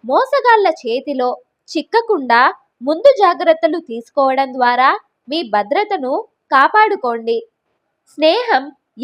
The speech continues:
ఎంత ముఖ్యమైనదో మనకు తెలుసు, కానీ స్నేహాన్ని దుర్వినియోగం చేసే కేటుగాళ్ళు ఉన్నారు. నమ్మకంతో మనం పంచుకునే వ్యక్తిగత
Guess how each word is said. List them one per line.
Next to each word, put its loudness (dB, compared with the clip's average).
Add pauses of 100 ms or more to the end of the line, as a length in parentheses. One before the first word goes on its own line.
ఎంత -2 (140)
ముఖ్యమైనదో -4 (120)
మనకు -6 (100)
తెలుసు, -6 (560)
కానీ 0 (420)
స్నేహాన్ని 0 (420)
దుర్వినియోగం 2 (120)
చేసే -4 (140)
కేటుగాళ్ళు 0 (100)
ఉన్నారు. -6 (580)
నమ్మకంతో 0 (480)
మనం 2 (120)
పంచుకునే 2 (100)
వ్యక్తిగత 0